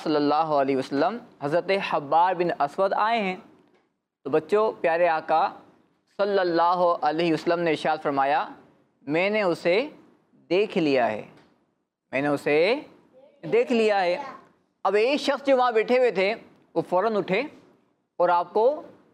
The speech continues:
مارنے کے لیے آگے بڑھے، کیونکہ آپ نے ایک کام کیا تھا، آپ کی شہزادی کو تکلیف پہنچائی تھی۔ لیکن جیسے ہی وہ آگے بڑھے، تو پیارے بچوں، اللہ پاک کے رسول صلی اللہ علیہ وسلم نے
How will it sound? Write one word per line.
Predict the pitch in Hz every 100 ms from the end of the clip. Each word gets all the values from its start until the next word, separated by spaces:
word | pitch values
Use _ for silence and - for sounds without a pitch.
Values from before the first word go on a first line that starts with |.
| 151
مارنے | 156 170 202 240
کے | 254
لیے | 262 269
آگے | 254 285
بڑھے، | 220 156 120 - - _ -
کیونکہ | 180 175
آپ | 170 196
نے | 202
ایک | 202
کام | 202 208 247
کیا | 240 240
تھا، | 233 214 208 - - _ _ _ _ _ -
آپ | 143 147
کی | 170
شہزادی | 156 160 165 185
کو | 190 233 277 - -
تکلیف | - 185 247
پہنچائی | 220 214 208 196
تھی۔ | 170 - - _ _ _ _ _ _ _ -
لیکن | 147 196
جیسے | 180 214 294
ہی | 311
وہ | 302
آگے | 233 208 226 302
بڑھے، | 220 196 208 - - - _ _ -
تو | 170
پیارے | 190 208 240
بچوں، | 233 254 254 -
اللہ | 185 214 233 233
پاک | 208 220
کے | 214 190
رسول | 180 - 220 247
صلی | 240 202
اللہ | 185 180 180
علیہ | 190 190 180 165 175
وسلم | 170 180 175
نے | 175 247